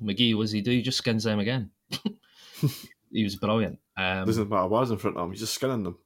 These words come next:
Speaker 1: He was just skinning them. He really was. You know, a couple of good tackles. He could have scored in the first half with a header. He, he did have another chance. I thought he hard pressed to even get that on target. But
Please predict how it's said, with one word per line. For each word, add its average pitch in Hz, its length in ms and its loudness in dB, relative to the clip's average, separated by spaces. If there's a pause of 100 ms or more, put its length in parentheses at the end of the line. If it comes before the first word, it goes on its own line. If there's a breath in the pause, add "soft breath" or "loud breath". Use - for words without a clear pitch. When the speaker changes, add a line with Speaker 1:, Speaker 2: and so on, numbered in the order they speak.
(240)
Speaker 1:
He 135 120 8
was 113 140 4
just 143 160 4
skinning 139 340 6
them. 101 180 4
He 101 160 0
really 127 240 6
was. 117 500 2
You 107 100 0
know, 101 120 4
a 98 100 2
couple 127 240 -2
of 123 80 0
good - 180 -2
tackles. 107 440 0
He 101 80 -2
could 160 140 0
have 139 80 4
scored 110 280 0
in 98 60 -6
the 98 80 -4
first - 280 -6
half 98 220 -4
with 92 120 -2
a 90 40 -6
header. 98 320 0 (560 soft breath)
He, 98 140 -6 (260)
he - 160 -4
did 139 220 0
have 127 140 0
another 98 280 0
chance. 101 420 -2
I 92 60 -6
thought - 320 -6 (1300)
he 104 180 -6
hard - 320 -4
pressed 101 320 0
to 107 60 2
even 95 180 0
get 101 160 0
that 101 40 -4
on 98 240 -2
target. 113 480 -2
But 107 260 -2